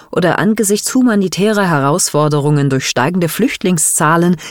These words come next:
gerne den Ton gesetzt hat, galt Außen- und Sicherheitspolitik für manche bis mindestens Anfang zweitausendzweiundzwanzig immer noch als vermintes Gelände. Und selbst heute, nach dem russischen Überfall,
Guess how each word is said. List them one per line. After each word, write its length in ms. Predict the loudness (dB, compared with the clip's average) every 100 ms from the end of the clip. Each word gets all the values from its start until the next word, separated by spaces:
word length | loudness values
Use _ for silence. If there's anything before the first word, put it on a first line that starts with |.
| -4
gerne 360 | 0 2 2 2
den 180 | 0 0
Ton 260 | 0 2
gesetzt 460 | 2 2 0 -2 -2
hat, 240 | -2 -4 -16 -20 -20 -6
galt 320 | -2 -2 -4 -2
Außen- 420 | 0 0 -2 -2
und 220 | -2 -2
Sicherheitspolitik 920 | -2 -2 0 0 0 0 2 0 -2 -4 -20 -10 -2
für 140 | 0
manche 360 | 2 0 0 -2
bis 220 | -2 0
mindestens 640 | 2 2 0 0 -2 -2 0
Anfang 420 | -2 0 -2 -2
zweitausendzweiundzwanzig 1500 | 0 -2 0 0 0 -2 0 0 0 0 0 0 0 -2 -4 -14 -20 _
immer 260 | 2 4 4
noch 220 | 0 -2
als 240 | -2 -2 -2
vermintes 640 | 0 2 2 2 0 -2
Gelände. 520 | 0 0 0 0 -2 -10 _ _ _ _ _
Und 160 | 0 2
selbst 420 | 2 0 -4 -2
heute, 420 | 0 0 0 -2 -4 -2
nach 180 | -2 0
dem 160 | 0
russischen 480 | 2 0 0 0 0
Überfall, 600 | 2 2 2 0 0 0